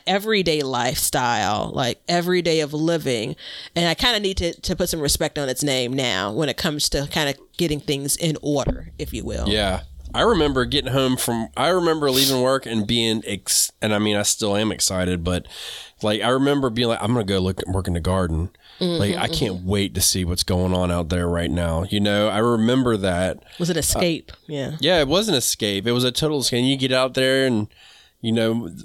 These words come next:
Speaker 2: uh, my wife would come outside and she'd be like, you know, she'd yell, "Dinner's ready." And you'd run in and eat dinner and be like, "All right, well, I got a couple more things to finish." And you go back out there. And that's a different lifestyle too, because,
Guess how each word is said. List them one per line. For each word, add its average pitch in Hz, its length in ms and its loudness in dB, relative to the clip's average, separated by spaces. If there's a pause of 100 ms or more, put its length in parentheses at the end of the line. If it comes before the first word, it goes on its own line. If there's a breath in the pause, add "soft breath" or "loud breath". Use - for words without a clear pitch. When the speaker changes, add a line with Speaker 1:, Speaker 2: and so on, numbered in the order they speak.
(160)
Speaker 2:
uh, 101 300 2
my 104 220 2
wife 113 320 0
would 113 100 -4
come 123 140 -2
outside 113 240 0
and 117 100 0
she'd 117 200 -2
be 117 60 0
like, 104 220 0 (140)
you 117 200 0
know, 113 60 2
she'd 117 240 0
yell, 123 140 2
"Dinner's 208 420 0
ready." 220 380 0
And 139 100 2
you'd 117 140 -2
run 120 200 2
in 123 180 2
and 120 40 0
eat 120 160 -2
dinner 120 220 2
and 117 80 0
be 113 40 4
like, 107 140 2
"All 139 60 2
right, 131 100 2
well, 127 120 2
I 135 40 2
got 135 140 0
a - 20 0
couple 139 200 -2
more 143 160 2
things 139 300 -2
to - 60 -8
finish." 139 320 0
And 113 140 -2
you 117 40 2
go 123 60 2
back 120 240 0
out 117 220 2
there. 123 260 4
And 110 140 2 (480 loud breath)
that's 165 220 0
a 262 40 0
different 160 420 0
lifestyle 135 600 2
too, 170 300 2
because, 123 580 0